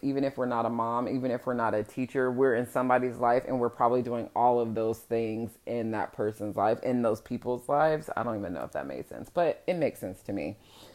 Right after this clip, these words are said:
Um, I am recording this on November third, which is election day. I am one drink in, one and a half drinks in, because four years ago when,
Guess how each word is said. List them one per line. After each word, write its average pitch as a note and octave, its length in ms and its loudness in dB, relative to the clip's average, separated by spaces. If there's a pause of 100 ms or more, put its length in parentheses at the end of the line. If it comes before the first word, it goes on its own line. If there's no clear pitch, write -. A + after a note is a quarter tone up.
(140)
Um, C#3+ 320 6
I D3+ 140 6
am E3 120 2
recording C#3 640 2
this C3 260 4
on B2+ 140 0
November A#2+ 420 0
third, A#2+ 340 2
which A#2+ 320 0
is A#2 440 2
election A2+ 640 -2
day. C#3 400 6
I B2+ 180 0
am A#2+ 200 -2
one B2 520 -2 (100)
drink B2 540 -4
in, C#3+ 540 0
one D#3 180 0
and F#3+ 140 0
a - 20 -2
half F3+ 340 -2
drinks C3 280 0
in, A#2+ 220 0
because A#2+ 580 2 (580)
four D#3+ 220 8
years D#3 360 2
ago B2+ 460 6
when, B2 880 2